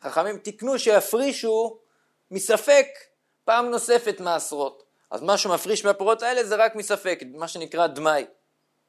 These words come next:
החידוש פה הוא חידוש גדול, כי הפירות עדיין, כשהחבר קיבל את הפירות מעם הארץ,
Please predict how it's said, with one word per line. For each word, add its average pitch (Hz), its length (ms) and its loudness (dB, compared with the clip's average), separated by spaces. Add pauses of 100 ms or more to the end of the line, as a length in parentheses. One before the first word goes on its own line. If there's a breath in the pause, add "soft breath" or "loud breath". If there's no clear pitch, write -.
(2500 soft breath)
החידוש 143 360 -8
פה 180 120 -6
הוא 151 80 -4
חידוש 147 240 -8
גדול, 131 360 0
כי - 120 -8
הפירות 135 360 0
עדיין, 170 440 -2 (600)
כשהחבר 123 1200 0
קיבל 160 280 0
את 165 80 -2
הפירות 143 640 2 (400)
מעם 127 340 0
הארץ, 135 460 0